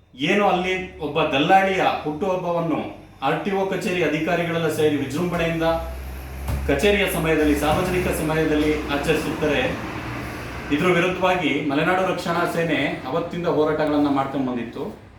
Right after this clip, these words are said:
ಹಾಗೆ ಹದಿಮೂರನೇ ತಾರೀಕು ಹಾಸನ ಜಿಲ್ಲಾ ಉಸ್ತುವಾರಿ ಸಚಿವರು ಹಾಗೂ ಸಹಕಾರ ಸಚಿವರು ಆದಂಥ ಕೆ ಎನ್ ರಾಜಣ್ಣ ಅವರು ಸಹ ಹಾಸನಿಗೆ ಬಂದಂಥ ಸಮಯದಲ್ಲಿ ಆ ಒಂದು ಭ್ರಷ್ಟ ಅಧಿಕಾರಿಗಳನ್ನ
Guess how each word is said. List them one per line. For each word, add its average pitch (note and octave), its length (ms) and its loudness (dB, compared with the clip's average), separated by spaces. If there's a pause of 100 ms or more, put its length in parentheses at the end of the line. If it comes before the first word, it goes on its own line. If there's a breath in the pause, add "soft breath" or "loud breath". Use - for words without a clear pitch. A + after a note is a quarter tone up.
(720)
ಹಾಗೆ D#3 320 4 (420)
ಹದಿಮೂರನೇ G3+ 440 2
ತಾರೀಕು F#3 480 2 (800)
ಹಾಸನ F#3+ 380 -2
ಜಿಲ್ಲಾ F#3 180 0
ಉಸ್ತುವಾರಿ F#3+ 460 2
ಸಚಿವರು F3+ 320 -2
ಹಾಗೂ E3+ 540 0
ಸಹಕಾರ D#3 400 0
ಸಚಿವರು F3 520 -4
ಆದಂಥ D3+ 300 0 (260)
ಕೆ D#3 60 0
ಎನ್ E3 180 0
ರಾಜಣ್ಣ E3+ 320 -2
ಅವರು E3+ 260 -2
ಸಹ - 480 -4 (280 loud breath)
ಹಾಸನಿಗೆ E3 400 0
ಬಂದಂಥ D#3+ 340 2
ಸಮಯದಲ್ಲಿ D3+ 880 -2 (300 loud breath)
ಆ D#3 180 4
ಒಂದು F3 380 2
ಭ್ರಷ್ಟ D#3 300 -2
ಅಧಿಕಾರಿಗಳನ್ನ D#3+ 680 2